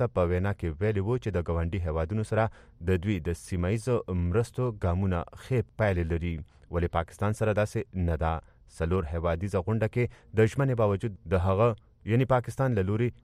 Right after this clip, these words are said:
د ښه او بدو ترهګرو روایت اوس هم برقرار دی. په کال دوه زره سولسم کې اشرف غني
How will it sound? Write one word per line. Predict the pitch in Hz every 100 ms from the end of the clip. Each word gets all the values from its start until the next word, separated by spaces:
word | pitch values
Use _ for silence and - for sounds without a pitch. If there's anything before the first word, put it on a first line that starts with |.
| 82 90
د | 95
ښه | - 117 - 90
او | 90 80
بدو | 117 90 95
ترهګرو | 87 85 110 110 - 95 90
روایت | 92 101 -
اوس | 90 92
هم | 95 80
برقرار | 78 87 85 82 78
دی. | 82 80 - - - -
په | 120
کال | 147 131
دوه | 135
زره | 127
سولسم | 110 98 - 110
کې | 107 110
اشرف | 82 85 78
غني | 90